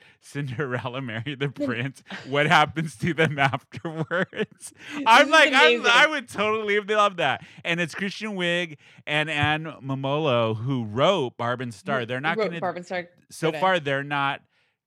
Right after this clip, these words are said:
Speaker 1: supposed to be in the movie as the two stepsisters. They may make a cameo as other characters, but they're the ones writing it, and it's gonna be
Speaker 2: They're
Speaker 1: a freaking
Speaker 2: attached to it.
Speaker 1: musical.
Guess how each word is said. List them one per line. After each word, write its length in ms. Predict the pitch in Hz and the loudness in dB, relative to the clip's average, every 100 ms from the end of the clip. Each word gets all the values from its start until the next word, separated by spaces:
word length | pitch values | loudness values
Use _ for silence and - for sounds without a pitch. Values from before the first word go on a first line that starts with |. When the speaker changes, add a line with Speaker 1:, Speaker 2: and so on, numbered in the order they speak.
| _ | _
Speaker 1:
supposed 680 | - - 131 139 139 127 - | -18 -10 -6 -2 -2 -4 -10
to 80 | |
be 320 | 113 113 110 - | -10 -8 -10 -10
in 300 | 113 113 117 | -6 -6 -4
the 60 | 135 | -6
movie 380 | 139 143 151 147 | -4 -4 -4 -4
as 280 | 139 127 123 | -4 -6 -12
the 60 | |
two 180 | 117 147 | -14 -14
stepsisters. 640 | - 139 147 147 143 139 | -10 -10 -10 -12 -12 -12
They 80 | 123 | -10
may 160 | 123 120 | -6 -6
make 260 | 127 127 123 | -4 -6 -8
a 60 | |
cameo 460 | - 123 117 117 113 | -10 -10 -8 -8 -8
as 160 | 104 | -8
other 180 | 104 104 | -10 -12
characters, 680 | 104 110 107 - 139 147 147 - - _ | -12 -10 -10 -10 -12 -10 -12 -18 -20 _
but 120 | 123 101 | -10 -2
they're 220 | 131 131 | 0 0
the 100 | 127 | -2
ones 280 | 123 120 104 | -4 -8 -6
writing 420 | 113 113 113 117 | -4 -4 -6 -10
it, 160 | 123 - | -12 -12
and 120 | 156 | -12
it's 140 | 165 - | -12 -12
gonna 220 | 180 185 | -10 -6
be 80 | 196 | -4
Speaker 2:
They're 100 | 185 | -6
Speaker 1:
a 40 | |
freaking 80 | 175 | -6
Speaker 2:
attached 240 | 156 165 | -6 -6
to 40 | 156 | -6
it. 40 | |
Speaker 1:
musical. 560 | 180 165 - 90 78 | -8 -8 -8 -8 -8